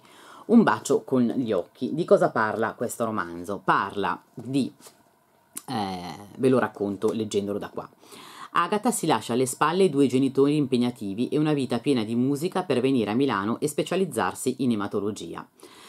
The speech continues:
La sua coinquilina, Chiara, viene da Lecce e fa il tirocinio come infermiera.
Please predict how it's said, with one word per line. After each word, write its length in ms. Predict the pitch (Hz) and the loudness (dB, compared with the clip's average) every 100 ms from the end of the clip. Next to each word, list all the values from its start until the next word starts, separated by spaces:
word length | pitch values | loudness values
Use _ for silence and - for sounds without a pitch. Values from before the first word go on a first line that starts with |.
| - | -6
La 120 | 143 | -2
sua 220 | 143 233 226 | 4 4 4
coinquilina, 680 | 160 165 151 123 104 98 101 | 4 2 2 0 0 -4 -4
Chiara, 460 | 117 95 92 120 | -2 -2 0 -2
viene 240 | 127 123 107 | 2 2 2
da 100 | 127 | 2
Lecce 420 | 117 92 - 151 | 0 0 -2 -2
e 120 | 143 | -2
fa 160 | 156 107 | -2 -4
il 100 | 110 | -2
tirocinio 540 | 160 196 202 110 110 | 0 0 0 -4 -4
come 220 | 117 107 107 | -2 -2 -2
infermiera. 640 | 107 117 110 90 87 | -4 -4 -4 -6 -8